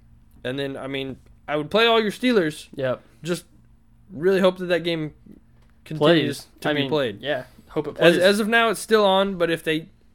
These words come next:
Speaker 1: they're having an outbreak at the Ravens. If the outbreak continues, to, I'm sure tomorrow will tell us quite a bit if that game's gonna be played or not.
Speaker 2: Yep.
Speaker 1: Um, they're saying they could, they don't wanna use week eighteen, but they will if they have to.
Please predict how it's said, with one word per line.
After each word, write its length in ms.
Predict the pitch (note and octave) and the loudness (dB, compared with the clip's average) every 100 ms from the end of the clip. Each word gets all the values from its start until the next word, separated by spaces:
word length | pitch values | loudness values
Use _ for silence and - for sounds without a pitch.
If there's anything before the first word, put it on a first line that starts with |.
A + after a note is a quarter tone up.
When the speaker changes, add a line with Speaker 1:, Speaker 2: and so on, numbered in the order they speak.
| _ - | _ -6
Speaker 1:
they're 120 | D#3+ | 0
having 200 | A3+ G3+ | 0 0
an 80 | E3+ | -4
outbreak 400 | F3+ F3 D#3+ D3+ | -4 -2 -2 -2
at 80 | C3+ | -8
the 60 | |
Ravens. 380 | C3 C#3 A#2 G#2+ | -6 -6 -6 -16
If 100 | A2+ | -12
the 80 | B2+ | -8
outbreak 340 | D3 E3 E3 | -8 -6 -10
continues, 640 | C3+ A#2 D#3+ E3+ F#3 F#3+ - _ _ _ _ _ _ | -10 -14 -12 -8 -8 -10 -16 _ _ _ _ _ _
to, 100 | C#3 | -12
I'm 120 | C3+ | -10
sure 160 | B2+ D#3+ | -8 -8
tomorrow 400 | D#3 D#3 E3 D3+ | -4 -2 0 -2
will 80 | |
tell 180 | C#3 D#3+ | -6 -8
us 100 | C3+ | -8
quite 200 | - D#3 | -8 -8
a 40 | D3 | -6
bit 200 | D3+ B2+ | -8 -10
if 120 | - | -10
that 180 | B2+ A#2+ | -14 -12
game's 240 | B2+ B2+ | -14 -14
gonna 120 | C3 | -14
be 60 | A#2 | -14
played 240 | G#2+ C3 | -12 -12
or 80 | A#2+ | -12
not. 220 | G#2 F#2+ - _ _ _ - | -16 -18 -20 _ _ _ -12
Speaker 2:
Yep. 140 | A#2 | -10
Speaker 1:
Um, 160 | A2 A2 | -10 -10
they're 120 | A#2 | -12
saying 260 | A#2 C3+ B2+ | -10 -10 -8
they 140 | B2 | -8
could, 280 | A#2+ C#3 C3+ | -4 -6 -4
they 160 | D#3+ E3 | -6 -4
don't 180 | D3 D#3 | -4 -4
wanna 160 | D#3+ | -4
use 260 | D#3 F3 D#3+ | -4 -4 -4
week 220 | E3+ E3 | -6 -4
eighteen, 460 | D#3+ D#3 F3+ F3+ F3+ | -6 -6 -6 -4 -4
but 100 | D3 | -6
they 80 | C3 | -6
will 220 | C3 D3 | -4 -6
if 80 | C#3 | -6
they 100 | B2+ | -10
have 220 | C3+ A2+ | -10 -12
to. 220 | - F2 | -14 -18